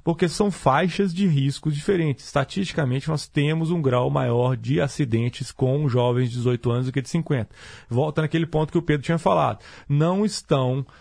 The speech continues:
selecionando bem o risco que colocam pra dentro, não estão preocupados com quem, eh,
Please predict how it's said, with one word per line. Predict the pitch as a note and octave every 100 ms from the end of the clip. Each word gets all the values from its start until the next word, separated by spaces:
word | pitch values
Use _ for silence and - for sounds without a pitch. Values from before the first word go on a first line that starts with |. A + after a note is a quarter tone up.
| -
selecionando | - - F#3 F#3 D#3+ F3+ C#3+ C3+ D#3 D3
bem | A#2+ A#2+
o | A2
risco | G#2 A2+ -
que | A#2
colocam | - G#2+ G#2+ A2+
pra | A2+ G2+
dentro, | G#2+ A#2
não | E3+
estão | F3+ - E3+
preocupados | E3+ F3 D#3 - C3 C3+ C3
com | - B2
quem, | - B2 B2 A2+ - - - -
eh, | B2+ A#2+ A2